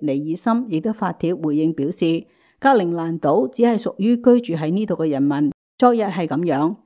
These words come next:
今日係噉樣，未來亦都係噉樣。噉樣點解川普直接挑明，即使動用武力，亦都要攞到格陵蘭呢？對此，美國常識學者方偉認為，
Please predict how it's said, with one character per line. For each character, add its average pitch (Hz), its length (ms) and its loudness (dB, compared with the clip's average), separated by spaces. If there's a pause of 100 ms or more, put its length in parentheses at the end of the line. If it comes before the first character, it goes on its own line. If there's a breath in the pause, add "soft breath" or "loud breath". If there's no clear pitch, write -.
(180)
今 247 200 6
日 226 60 4
係 165 180 -2
噉 139 140 -2
樣， 160 380 0
未 202 200 0
來 165 160 0
亦 165 100 -4
都 247 140 0
係 226 160 0
噉 151 180 -2
樣。 151 320 0 (400 soft breath)
噉 - 100 2
樣 311 140 12
點 254 180 4
解 240 220 2
川 302 200 6
普 185 200 0
直 202 160 -2
接 - 200 -4
挑 240 260 2
明， 165 320 2 (200 loud breath)
即 285 140 0
使 196 320 0
動 196 160 0
用 180 160 -2
武 170 200 0
力， 196 120 2 (200)
亦 226 100 6
都 302 160 2
要 226 200 4
攞 151 220 0
到 160 180 0
格 175 200 -2
陵 147 220 0
蘭 131 160 -4
呢？ 196 200 0 (420)
對 214 140 8
此， 208 260 4
美 202 160 0
國 190 120 2
常 165 180 -2
識 214 140 -2
學 190 100 0
者 151 240 -2
方 226 240 0
偉 160 140 -2
認 147 180 0
為， 143 380 -2